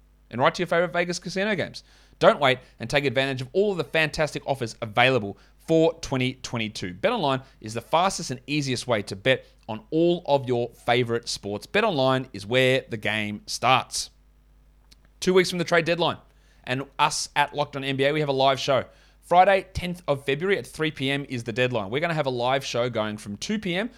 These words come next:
through to four P M, hosted by Kim Becker, featuring myself and John Corrales, as well as Antonio Daniels, talking about all of the big moves that get made. I'm gonna be offering fantasy analysis as well as real-life breakdowns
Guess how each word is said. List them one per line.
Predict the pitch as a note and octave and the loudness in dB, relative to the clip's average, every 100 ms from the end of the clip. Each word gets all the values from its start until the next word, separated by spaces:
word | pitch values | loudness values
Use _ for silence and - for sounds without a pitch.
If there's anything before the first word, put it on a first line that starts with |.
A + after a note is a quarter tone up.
| _ _ | _ _
through | - D#3 D#3 | -4 -2 -2
to | C#3 | -4
four | B2+ - C3+ C3 | -6 -2 0 0
P | C3 A2 | -2 -6
M, | F2+ - _ _ | -8 -14 _ _
hosted | E3 F#3+ E3 | 0 0 -2
by | C#3 C3 | 0 0
Kim | - D#3+ D3+ | -2 -6 0
Becker, | B2+ C3+ A#3 - _ | 2 2 -4 -8 _
featuring | - C3 C3 A#2+ | -6 -4 -4 -4
myself | G#2+ G#2+ - F3 G3 - | -4 -2 2 2 0 -4
and | B2 B2 | -4 0
John | B2+ A#2+ | -2 -2
Corrales, | B2 A#2+ E3+ A#3 - | 0 4 4 2 -4
as | G2+ G2+ | -10 -6
well | A2+ | -4
as | A#2 A2+ | -4 -6
Antonio | G#2+ - A2+ A2 G#2 | -10 -6 -6 -4 -4
Daniels, | G#2+ D3 A#3 A#3 - - _ _ | -2 0 -2 -6 -10 -18 _ _
talking | - G3 G3 F#3+ | -2 -2 -2 -4
about | - C3+ C3+ C3+ | -2 2 2 2
all | F3+ G3 | 2 2
of | F#3 | 2
the | C#3 | 0
big | B2 D3 B2 | -2 -2 0
moves | B2+ B2 A#2+ | 0 0 -2
that | A2+ | -6
get | A#2 A#2+ A#2 | -2 -2 0
made. | A2 A2+ | 0 0
I'm | G#2+ | -2
gonna | A2+ A2+ | -4 -4
be | A2+ | -2
offering | A#2+ A#2 G#2+ | -2 -2 -8
fantasy | G#2 C#3 C#3+ C3+ | 2 2 2 -2
analysis | C3 C3+ C3 D3 A#2+ | -2 0 -2 -4 -8
as | |
well | G#2+ G#2+ | -6 -6
as | G2+ | -4
real-life | A#2+ B2+ A#2+ A#2+ | -2 0 0 0
breakdowns | B2 A#2 A#2+ A#2 A#2+ | 0 0 -2 -4 -6